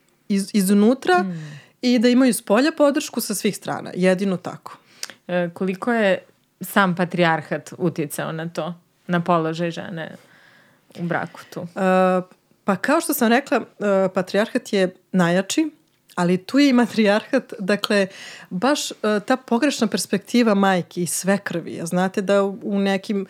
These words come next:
Speaker 1: zajednicama su svekrve glavne. E sada, mnogo je tužno što, e, tako sam i u govoru rekla, možda nisam baš tim rečima, ali devojčice su, e, nekako već, e,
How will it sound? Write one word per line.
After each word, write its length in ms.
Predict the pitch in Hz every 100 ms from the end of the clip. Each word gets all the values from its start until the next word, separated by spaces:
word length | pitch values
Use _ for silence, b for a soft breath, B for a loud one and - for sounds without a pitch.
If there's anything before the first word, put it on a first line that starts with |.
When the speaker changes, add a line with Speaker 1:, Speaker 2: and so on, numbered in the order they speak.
| B B B
Speaker 1:
zajednicama 920 | 185 180 185 202 - 208 202 196 196 - _ _ _ - 180
su 160 | - 190
svekrve 720 | - 143 - 170 180 175 175 _ _ _ _ 202
glavne. 420 | 196 202 175 180 _ _ - B B B B
E 100 | 208
sada, 420 | 202 196 185 180 -
mnogo 360 | 190 208 240 294
je 140 | 285
tužno 380 | 277 311 277 254
što, 580 | - - 220 214 208 - 196 196 190
e, 120 | 190
tako 200 | 202 190
sam 200 | - 208
i 40 | 208
u 60 |
govoru 360 | 196 202 208 202
rekla, 360 | 202 196 185 - -
možda 280 | 202 185 185
nisam 240 | 180 185
baš 120 | 180
tim 140 | - 190
rečima, 460 | 214 - 202 185 -
ali 460 | 202 202 202 208 202 B B B -
devojčice 580 | 190 196 196 302 269
su, 380 | 226 - 220 -
e, 80 | 190 180 180 175 170 -
nekako 800 | 165 170 214 - 226 202 196 175 -
već, 440 | 226 240 -
e, 40 | -